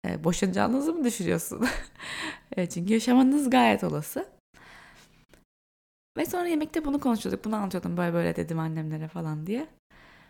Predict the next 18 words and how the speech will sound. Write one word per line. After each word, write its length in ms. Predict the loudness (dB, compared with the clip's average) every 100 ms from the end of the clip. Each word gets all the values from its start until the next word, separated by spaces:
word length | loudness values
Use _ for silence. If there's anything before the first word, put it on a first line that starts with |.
| _ _ _ _ -4
Ve 100 | -2
düşündük 460 | 0 -2 -2 -2 -2
yani, 240 | -2 -4 -10 -20 -20 -18
"Bir 80 | -6
dakika, 320 | -6 -4 -8
gerçekten 640 | -4 -4 -4 -6 -6 -4
ya, 260 | -4 -4 -6
bir 60 | -8
otuz 420 | -10 -4 -2 2
yıl 140 | 2
yaşadılar 440 | 0 -4 -8 -8 -8
şu 140 | -10
an. 60 | -10
Otuzuncu 540 | -6 -2 -2 0 0
evlilik 500 | -2 -4 -8 -8 -10
yıl 100 | -6
dönümlerini 460 | -4 -2 -4 -6 -8
kutluyorlar. 680 | -14 -10 -6 -6 -6 -8